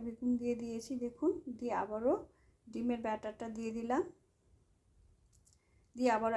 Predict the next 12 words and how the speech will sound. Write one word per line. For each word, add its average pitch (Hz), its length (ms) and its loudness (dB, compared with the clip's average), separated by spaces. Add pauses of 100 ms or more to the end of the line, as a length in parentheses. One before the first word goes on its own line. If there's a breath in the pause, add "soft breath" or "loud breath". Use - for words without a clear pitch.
একটা 247 220 -6
ছোট্ট - 240 -8
সাইজের 226 400 -4
বেগুন 220 260 -2 (100)
বসিয়ে 226 380 -6
দিলাম 240 240 -2 (520)
ভিতরে। 233 360 0 (500 loud breath)
একদম 277 340 6 (100)
নতুন 269 200 2 (100)
ধরনের 262 400 2
একটা 254 180 -2
রেসিপি, 262 540 0